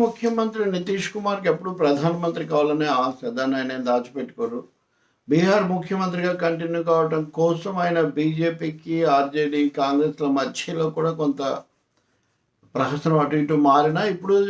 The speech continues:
ఆయన స్థిరంగా కాంగ్రెస్, ఇండియా వామపక్షాలు వీటితో ఆయన స్థిరపడ్డారు.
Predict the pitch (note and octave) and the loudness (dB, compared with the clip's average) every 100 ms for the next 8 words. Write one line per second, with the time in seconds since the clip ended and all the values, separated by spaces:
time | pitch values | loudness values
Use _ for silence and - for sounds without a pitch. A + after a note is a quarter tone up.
0 | G3 F3+ E3+ - D#3+ D#3 E3+ F#3 - - | 0 0 -2 2 4 4 2 -2 -4 -12
1 | _ _ _ _ _ _ _ _ - C#3 | _ _ _ _ _ _ _ _ 0 4
2 | D3 E3 E3 - E3 D#3+ D3 D#3 D#3 D3+ | 6 6 4 4 0 2 2 4 4 4
3 | D#3 - _ C#3+ C#3 C3+ D3 - C#3+ C#3 | 0 -6 _ -4 -2 0 -2 0 0 2
4 | D3 C#3 D3 D3+ F#3 F3 F3+ D#3 C#3+ G2 | 0 0 0 0 0 -4 0 2 2 2
5 | G2 | -4